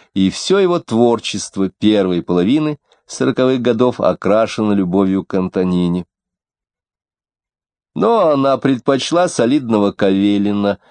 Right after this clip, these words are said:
будущего известного либерального учёного и публициста. Григорьев позже женился на младшей сестре Антонины, Лидии Фёдоровне Корж.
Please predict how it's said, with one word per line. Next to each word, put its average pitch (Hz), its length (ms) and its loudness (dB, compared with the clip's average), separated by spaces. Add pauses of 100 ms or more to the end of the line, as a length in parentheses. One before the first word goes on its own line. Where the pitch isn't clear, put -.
(260)
будущего 98 760 0
известного 98 580 0
либерального 98 500 0
учёного 98 540 0
и 95 60 0
публициста. 90 840 -4 (880)
Григорьев 160 560 2
позже 117 480 2
женился 170 560 0
на 147 160 0
младшей 151 480 0
сестре 101 760 0
Антонины, 123 680 -2 (220)
Лидии 127 580 0
Фёдоровне 113 560 0
Корж. - 480 -2